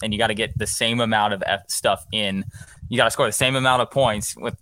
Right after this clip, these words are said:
less possessions and a shorter shot clock. That's, that's my, <laughs> that's my weekly, uh, college basketball metaphor for fatherhood. So I, I will agree. Uh, and then just to go off what Rothstein is saying, and yes, it's in a,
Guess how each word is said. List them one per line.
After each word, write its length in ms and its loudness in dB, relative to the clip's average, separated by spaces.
less 300 -2
possessions 640 -4
and 140 -4
a 40 -8
shorter 340 -4
shot 280 -4
clock. 340 -6
That's, 320 -4
that's 420 -6
my, 220 -2
<laughs> 220 -18
that's 180 -2
my 140 4
weekly, 600 0
uh, 340 6
college 340 2
basketball 800 0
metaphor 480 -2
for 240 -8
fatherhood. 580 -4
So 120 0
I, 380 4
I 140 2
will 220 0
agree. 500 -2
Uh, 320 2
and 140 0
then 200 0
just 300 -2
to 300 -2
go 160 4
off 180 4
what 140 -2
Rothstein 400 0
is 80 -6
saying, 320 -2
and 180 -2
yes, 300 0
it's 180 -8
in 140 0
a, 100 -6